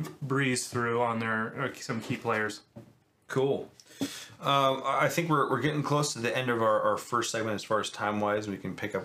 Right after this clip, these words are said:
Speaker 2: where we left off
Speaker 1: Well, let's
Speaker 2: next
Speaker 1: make
Speaker 2: episode.
Speaker 1: one point on this. Is,
Speaker 2: Mm-hmm.
Speaker 1: is in nineteen sixty-one when they officially joined.
Speaker 2: Yes.
Speaker 1: That's
Speaker 2: Yeah.
Speaker 1: really important. So it wasn't until nineteen sixty-one that they came together, and, and, and, uh, you made a meme about that.
Speaker 2: Yeah.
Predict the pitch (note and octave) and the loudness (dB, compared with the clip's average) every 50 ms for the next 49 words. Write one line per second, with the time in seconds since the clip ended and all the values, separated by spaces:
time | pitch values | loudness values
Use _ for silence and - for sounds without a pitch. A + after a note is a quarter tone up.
0 | - - _ - G#2 F#2 F#2 F#2 F2 - - - - - G#3+ A3 C4 C4 - C4 | -8 -12 _ -10 -8 -6 -6 -6 -6 -6 -8 -8 -6 -4 -2 0 0 0 2 2
1 | B3+ A3+ D3+ D3+ D#3+ F3+ F3+ F3+ D#3 - - E3+ E3 D3+ C#3+ C#3+ - - C#3+ B2+ | 0 2 2 2 2 2 2 2 0 -2 -2 0 2 2 0 0 -2 -2 -2 0
2 | A#2+ A#2+ A#2+ A#2+ - - D#3 C#3+ A#2+ C#3+ C#3+ C#3 C#3 C3+ B2 A2+ C#3 B2+ B2+ C3+ | 0 0 -2 -2 -4 -4 -4 -4 -2 0 0 0 0 0 -2 0 0 2 2 2
3 | C#3+ D3+ D3+ - D#3 C#3+ - D3 - - - C3 A#2+ B2 B2 A#2+ A#2+ A#2 A#2 A#2 | 2 0 0 0 -2 -2 -2 -4 -6 -4 -2 -2 0 0 0 0 0 0 0 0
4 | C3 D3 - - - - - A2+ G#2+ G#2+ G#2 G#2 G2 F#2 F#2 - - - - _ | -2 -2 -2 -2 -2 -2 -4 -6 -6 -4 -6 -6 -8 -8 -12 -16 -20 -20 -10 _
5 | - A#2 F#2+ - - - - - - - - _ - B2+ B2+ G#2+ - D3+ D3 C#3 | -2 0 0 0 0 -2 -4 -4 -8 -12 -14 _ -2 0 2 2 4 4 2 2
6 | A#2+ - B2 A2 G#2+ A2+ - - - _ _ _ - - _ - - C#3+ C3 C3 | 2 2 2 0 0 0 -4 -8 -12 _ _ _ -20 -20 _ -4 0 2 2 4
7 | C3+ D#3+ D3+ D#3 D#3 D3+ C#3 C3 B2+ B2+ B2 B2 - - B2 A2+ A#2+ A#2 A2+ A2+ | 4 4 2 2 2 2 2 2 4 2 2 0 -2 -6 -8 -4 -2 0 2 2
8 | A2+ G#2+ A2+ A2 G#2 F3+ - A2 G#2+ G#2+ G#2+ G#2+ G#2+ G#2+ G#2+ G#2+ G#2+ G#2+ A2 A2 | 2 0 0 0 0 2 2 2 0 0 -2 -2 -2 -2 -2 -2 -2 -2 -4 -4
9 | A#2+ A2+ A2 A2 G#2+ - B2+ A#2+ A2+ A2 G#2+ - - - _ _ - C3 A#2+ A2+ | -4 -2 -2 -2 -2 -4 -4 -4 -2 -2 -4 -4 -8 -12 _ _ -6 -4 -2 -2
10 | A2 A#2 D#3 F#3 G3+ F#3+ C3 A2 A#2 C3+ F3 G3 A#2+ - G#2 F#2+ F2+ - - G#2+ | -2 0 0 0 2 2 2 2 2 0 0 0 -2 -2 -2 -4 -6 -8 -10 -12
11 | A2 - - - - C3+ C3 - | -12 -12 -14 -2 0 0 2 2